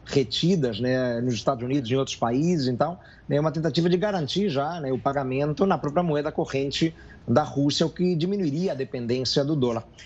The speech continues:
Lembrando, Salsi, que essa é uma estratégia que já vem acontecendo em muitos países mundo afora há muito tempo, né? É, e não tem nada a ver com o cenário de guerra atual, né, que é a criação de sistema de pagamentos em moeda local,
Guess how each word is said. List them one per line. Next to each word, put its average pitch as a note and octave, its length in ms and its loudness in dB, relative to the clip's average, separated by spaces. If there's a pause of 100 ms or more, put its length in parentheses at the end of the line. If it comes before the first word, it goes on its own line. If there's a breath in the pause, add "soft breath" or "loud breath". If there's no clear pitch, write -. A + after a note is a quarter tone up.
(200 loud breath)
Lembrando, E3+ 800 2
Salsi, C#3 440 -2
que D#3+ 160 0
essa D#3+ 200 2
é - 20 2
uma G3 140 0
estratégia F3+ 440 0
que G3 80 -2
já G#3 100 2
vem G#3 140 -2
acontecendo G3+ 460 0
em A3+ 100 2
muitos G3+ 380 0
países C#3+ 380 0
mundo C3+ 200 2
afora D3+ 380 0
há - 20 -2
muito G3+ 260 -2
tempo, E3+ 440 0
né? B2+ 240 0 (260 loud breath)
É, A#2+ 180 4
e B2+ 40 4
não C3+ 160 0
tem C3+ 120 2
nada D3 220 2
a - 20 0
ver C3 160 0
com - 80 -10
o - 20 -8
cenário D3 280 0
de D3 80 2
guerra B2+ 280 0
atual, D3 480 -2 (260 loud breath)
né, B2+ 140 2
que C3+ 260 2
é C#3+ 40 2
a C#3+ 100 0
criação D3+ 520 0
de D3+ 80 -4
sistema D3 400 0
de C#3 60 0
pagamentos C#3+ 800 0
em D3 100 2
moeda D#3+ 300 0
local, D#3+ 400 -2